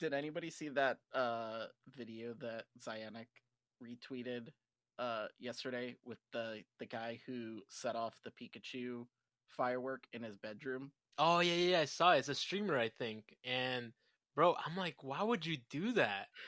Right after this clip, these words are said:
Speaker 1: But his comment was like, what, what, it was so good. It was like, "Did you see how that Pikachu jumped off the bed and chased him out the room?" <laughs> 'Cause at the end, it just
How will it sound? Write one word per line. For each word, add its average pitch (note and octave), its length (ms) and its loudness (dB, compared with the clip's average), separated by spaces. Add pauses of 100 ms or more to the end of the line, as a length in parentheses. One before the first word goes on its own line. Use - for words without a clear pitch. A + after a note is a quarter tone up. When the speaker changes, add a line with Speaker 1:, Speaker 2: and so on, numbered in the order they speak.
(280)
Speaker 1:
But F#3+ 140 2
his F#3 180 2
comment D#3+ 560 2
was D3 220 -4
like, D3 240 -2 (640)
what, D3 280 0
what, C3+ 160 -2 (300)
it D3+ 60 -6
was - 440 -6
so B2+ 280 -4
good. A#2+ 160 -4
It B2 40 -4
was B2+ 120 -4
like, B2+ 240 -4
"Did C#3 180 -4
you D3+ 80 -6
see D3 140 -4
how D3 160 6
that C#3 240 0
Pikachu D3+ 520 -6
jumped C#3 360 0
off C#3 180 2
the C#3 80 -2
bed A#2+ 240 0
and B2 140 -6
chased - 380 -6
him B2 100 -2
out B2+ 200 0
the C3 80 0
room?" C3 340 -4
<laughs> - 840 -6
'Cause G#3+ 220 2
at F#3+ 180 2
the E3 220 2
end, D3+ 180 4
it F3+ 120 -4
just - 240 -10